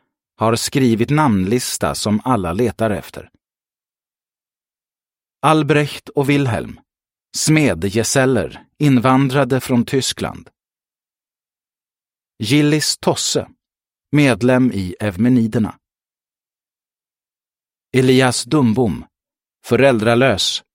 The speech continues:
rymde från barnhemmet på Hornsberget strax före branden. Del ett. Efter branden, hösten sjuttonhundranittiofyra.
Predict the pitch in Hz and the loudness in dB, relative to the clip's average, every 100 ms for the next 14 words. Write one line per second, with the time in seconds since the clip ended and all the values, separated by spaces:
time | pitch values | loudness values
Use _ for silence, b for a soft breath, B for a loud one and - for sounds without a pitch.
0 | _ _ 104 139 131 123 131 123 113 135 | _ _ -2 2 4 4 2 2 2 2
1 | 104 95 110 107 107 120 131 113 - 113 | 2 0 0 0 -2 -4 -2 -2 -2 -2
2 | 110 104 92 - _ _ _ - 139 127 | 0 0 -2 -8 _ _ _ -6 -2 -2
3 | - - - 151 90 82 78 110 95 87 | -2 -12 -4 0 0 -2 -2 -2 -2 -4
4 | - - _ _ _ _ _ _ _ _ | -8 -18 _ _ _ _ _ _ _ _
5 | _ _ _ _ _ _ _ _ _ _ | _ _ _ _ _ _ _ _ _ _
6 | _ _ _ _ _ _ _ _ _ _ | _ _ _ _ _ _ _ _ _ _
7 | _ _ _ 92 147 196 180 131 90 - | _ _ _ -2 0 2 0 -2 -4 -10
8 | - - _ _ _ _ _ _ _ _ | -20 -20 _ _ _ _ _ _ _ _
9 | - 135 - - 131 113 127 120 135 64 | -4 -4 -2 0 0 2 4 4 2 -4
10 | 62 - _ _ _ _ _ - 139 - | -12 -20 _ _ _ _ _ -4 -2 -2
11 | - 131 127 127 - 143 117 107 78 69 | 0 2 2 -2 -8 -8 -4 -2 -4 -6
12 | 80 76 - - 107 69 - | -10 -10 -10 -6 -6 -6 -12